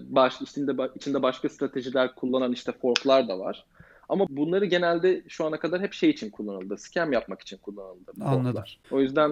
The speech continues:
Speaker 2: Ee,
Speaker 1: ya onlar,
Speaker 2: doğru.
Speaker 1: o konularda çok dikkatli olmak gerekiyor. Şimdi şunu da söyleyeyim. Ee, Wyern'ın birisi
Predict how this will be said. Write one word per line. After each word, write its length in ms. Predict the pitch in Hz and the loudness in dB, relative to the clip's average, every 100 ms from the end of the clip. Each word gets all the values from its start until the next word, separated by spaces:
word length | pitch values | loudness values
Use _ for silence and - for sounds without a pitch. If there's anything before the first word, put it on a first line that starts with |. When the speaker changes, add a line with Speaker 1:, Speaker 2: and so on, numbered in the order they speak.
| 151 139 | 0 -2
Speaker 2:
Ee, 40 | 127 | 0
Speaker 1:
ya 120 | 110 | 2
onlar, 280 | 143 185 147 | 4 6 6
Speaker 2:
doğru. 60 | 143 | 6
Speaker 1:
o 40 | |
konularda 400 | - 147 143 143 | 4 2 4 4
çok 220 | - - | 2 -6
dikkatli 320 | 131 151 - 165 | -2 0 2 2
olmak 220 | 117 - | 0 -2
gerekiyor. 220 | 117 220 | -2 -2
Şimdi 220 | - 190 | 0 -2
şunu 200 | - 202 | 2 2
da 60 | 208 | 2
söyleyeyim. 480 | - 135 110 156 - - - - _ _ | 2 0 2 2 0 -12 -20 -20 _ _
Ee, 220 | 117 117 113 | 6 6 6
Wyern'ın 600 | 127 160 185 175 175 170 | 4 6 6 2 -2 0
birisi 260 | 165 170 | 0 -2